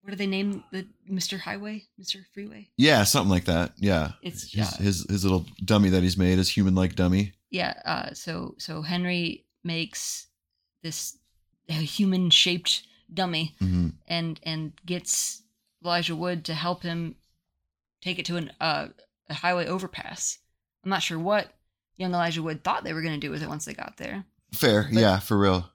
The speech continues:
Speaker 1: then, then, uh, he just dumps it over the side and
Speaker 2: Yeah.
Speaker 1: causes a big accident.
Speaker 2: Yeah.
Speaker 1: And car,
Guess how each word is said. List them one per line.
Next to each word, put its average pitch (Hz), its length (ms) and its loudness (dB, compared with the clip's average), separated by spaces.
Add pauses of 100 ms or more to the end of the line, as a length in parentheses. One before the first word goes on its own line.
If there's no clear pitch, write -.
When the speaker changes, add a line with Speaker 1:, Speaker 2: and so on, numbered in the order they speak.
Speaker 1:
then, 220 340 0
then, 202 300 -2
uh, 170 180 2
he 175 120 -2
just 170 220 -4 (260)
dumps 180 260 -2
it 175 80 -2
over 175 400 -4 (240)
the 170 60 -20
side 170 400 0
and - 100 4
Speaker 2:
Yeah. 196 200 4
Speaker 1:
causes 165 380 -2
a 156 40 -6
big 165 180 -6
accident. 160 580 -2
Speaker 2:
Yeah. 180 160 2
Speaker 1:
And - 140 -8
car, 156 240 -4